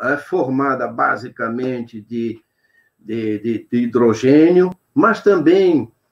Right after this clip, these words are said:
elementos que foram lançados por outras an-, estrelas antigas e tal. E no centro <coughs> começa a se formar, então, essa estrela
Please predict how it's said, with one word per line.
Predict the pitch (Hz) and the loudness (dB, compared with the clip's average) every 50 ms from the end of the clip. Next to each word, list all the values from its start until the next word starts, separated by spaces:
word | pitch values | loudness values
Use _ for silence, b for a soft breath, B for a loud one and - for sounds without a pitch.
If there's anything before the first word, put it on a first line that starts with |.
| _ _ _ _ - | _ _ _ _ 0
elementos | 143 147 143 135 135 135 147 175 190 190 190 185 175 - 113 - - | 2 2 4 6 6 6 6 4 4 2 0 -4 -6 -10 -16 -20 -18
que | - 110 | -20 -20
foram | - - 151 147 143 135 135 | -8 -6 -4 -2 -2 -2 -2
lançados | 131 123 123 - - 156 156 151 - - - | -4 -6 -10 -6 -4 -2 -2 -2 -4 -6 -16
por | _ _ 131 127 135 147 | _ _ -10 -4 -2 -2
outras | 165 170 165 139 131 - 135 | -4 -4 -4 -6 -6 -6 -6
an-, | 127 127 139 - _ | -8 -8 -8 -12 _
estrelas | - - - 143 143 143 135 131 127 104 - | -20 -8 -6 -2 0 0 0 -2 -4 -6 -6
antigas | 104 - - - 165 185 196 190 180 170 127 113 107 110 117 | -10 -12 -10 -8 -8 -6 -6 -6 -6 -8 -8 -8 -10 -12 -12
e | 117 - | -16 -10
tal. | - 143 151 160 165 175 - - _ _ _ _ _ _ _ _ _ _ - | -4 -2 0 0 0 -4 -6 -10 _ _ _ _ _ _ _ _ _ _ -6
E | 262 262 | -4 -2
no | 269 277 226 | -2 -2 -4
centro | - - - 185 175 180 185 185 185 196 190 214 214 - _ _ _ _ _ _ _ - | -6 -2 0 2 2 2 2 0 -4 -4 -4 -4 -6 -6 _ _ _ _ _ _ _ -4
<coughs> | - - - - 233 - - | -4 -4 -4 -10 -10 -10 -2
começa | - 156 139 135 131 127 - 143 | 0 0 2 2 0 0 -4 -8
a | - | -10
se | - 151 | -8 -12
formar, | 147 - 185 170 143 135 123 131 143 147 | -8 -6 -4 -2 -2 -2 -2 -2 0 0
então, | 143 - - 117 131 143 151 - - _ _ _ _ _ _ _ - | -2 -2 -2 0 0 0 0 -2 -10 _ _ _ _ _ _ _ 0
essa | 143 143 139 - - | 0 0 0 -2 -6
estrela | 170 - - - - 170 196 208 202 151 110 - - | -8 -8 -8 -2 2 6 6 6 6 6 2 0 -4